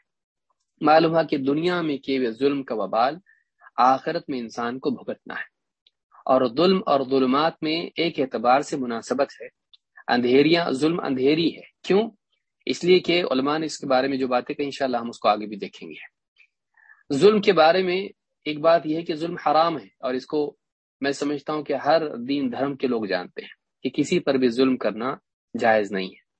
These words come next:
لیکن ظلم حرام کیوں ہے؟ ظلم حرام اس لیے ہے کہ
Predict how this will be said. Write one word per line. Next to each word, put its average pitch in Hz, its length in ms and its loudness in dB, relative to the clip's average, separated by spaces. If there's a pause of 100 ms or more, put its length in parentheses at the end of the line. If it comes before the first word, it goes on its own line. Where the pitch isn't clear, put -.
(520)
لیکن 156 300 6
ظلم 180 220 4
حرام 170 420 4
کیوں 139 200 -2
ہے؟ - 220 -12 (840)
ظلم 160 200 -2
حرام 147 400 4
اس 170 200 -2
لیے 135 180 0
ہے 151 60 -4
کہ - 140 -8